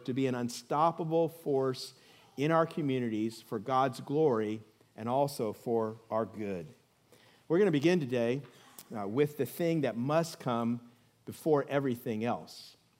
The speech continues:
And we find this in Mark chapter twelve,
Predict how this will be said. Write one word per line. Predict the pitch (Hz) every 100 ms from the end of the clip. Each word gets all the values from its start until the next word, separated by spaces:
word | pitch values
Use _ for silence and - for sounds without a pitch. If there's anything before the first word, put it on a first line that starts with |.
| -
And | 120
we | 123
find | - 170 185 175
this | 123 113 117 - -
in | 120
Mark | 113 123 139 139
chapter | 147 135 -
twelve, | 151 - 156 151 110 117